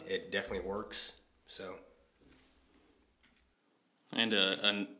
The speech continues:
Speaker 2: another way to calm yourself down is use your resources. I mean, we have smartphones and iPads and all this other stuff that, um,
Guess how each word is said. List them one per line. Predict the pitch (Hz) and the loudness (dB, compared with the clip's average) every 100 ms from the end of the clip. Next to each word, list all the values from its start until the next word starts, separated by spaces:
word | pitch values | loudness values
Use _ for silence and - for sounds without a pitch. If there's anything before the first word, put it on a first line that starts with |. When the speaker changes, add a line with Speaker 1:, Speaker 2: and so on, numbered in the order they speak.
| - | -4
Speaker 2:
another | 120 117 110 | 0 4 4
way | 107 | 4
to | 104 | 4
calm | 110 104 | 2 2
yourself | - 98 98 | 2 0 4
down | 98 101 | 6 6
is | 92 92 101 | 4 0 -4
use | 101 107 | -4 -2
your | 95 | -2
resources. | 107 - 90 - 98 90 - | 0 -2 -2 -4 -6 -4 -6
I | 95 | -6
mean, | 92 | -6
we | 95 | 0
have | 98 95 92 - - | 4 4 0 -12 0
smartphones | - 107 104 - 101 101 101 95 | 2 2 0 0 0 0 -2 -4
and | 95 95 92 - - | -4 -6 -8 -10 0
iPads | 104 104 - 98 98 98 | 2 2 2 2 2 0
and | 98 | -2
all | 101 | 0
this | 98 98 | 0 0
other | 98 | 0
stuff | 98 98 95 - | 0 0 0 2
that, | 92 90 - - - - - - | 0 0 -6 -18 -20 -20 -20 -4
um, | 95 90 90 90 | 0 0 0 -4